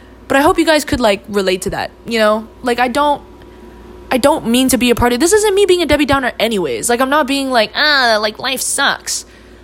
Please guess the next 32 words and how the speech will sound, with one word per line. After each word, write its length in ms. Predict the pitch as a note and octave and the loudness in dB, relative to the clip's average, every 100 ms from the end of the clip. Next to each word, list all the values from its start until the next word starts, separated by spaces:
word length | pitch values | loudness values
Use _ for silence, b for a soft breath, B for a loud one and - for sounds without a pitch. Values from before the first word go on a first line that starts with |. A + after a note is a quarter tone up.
| B | B
I'm 160 | - B3+ | -4 0
just 220 | B3+ A#3+ | 0 0
saying 400 | C4 C#4 A#3+ G3+ - - | 0 -2 -4 -6 -12 -12
it's 200 | G#3 B3+ | -4 -2
like 140 | A3+ | -2
a 100 | G#3+ | -2
f-, 240 | - - | -4 -6
it's 260 | - - - | -4 -4 -2
just 240 | B3 - | -2 -2
a 40 | G#3+ | -4
f-, 180 | - - | -6 -4
a 40 | G#3+ | -2
statement 480 | - - B3+ G#3+ | 0 0 -2 -2
of 80 | G3+ | -2
fact 680 | - - D4 G3+ G3 - - | -2 2 4 4 2 -4 -2
that 380 | G#3 F#3+ F#3 - - - - - - - | 2 2 2 -2 -20 -20 -20 -20 -18 -10
I 80 | |
just 180 | C#4 - | -6 -4
don't 140 | D#4 D4 | -2 0
know 100 | D4+ | 0
what 160 | C#4+ | 2
I 60 | D4 | 2
wanna 240 | C4+ C#4 | 2 0
do. 360 | B3+ D#4 - - - | 0 -2 -4 -10 -6
And 180 | - C4+ | -2 2
that's 420 | C#4+ E4 - - - - - | 2 2 0 -4 -8 -20 -12
fine. 600 | - E4+ A4 - - - - - - - - - - - | -2 0 0 -6 -8 -18 -20 -20 -20 -20 -20 -20 -20 -10
So 140 | - | -4
that's 160 | D4+ E4+ | -2 -2
fine. 520 | - D4 - - F#3+ - - - B B B B B B B B B - - | -2 -2 -2 -4 -12 -16 -18 -14 B B B B B B B B B -20 -6
Um, 720 | G3+ G3 F#3 F3 E3+ E3+ E3 - - - - - - - - - - - - - - - - | 0 2 0 -2 -4 -8 -10 -14 -20 -20 -20 -20 -20 -20 -20 -20 -20 -20 -20 -20 -20 -20 -10
yeah, 420 | G#3 C#4 A3+ - | -2 0 0 -4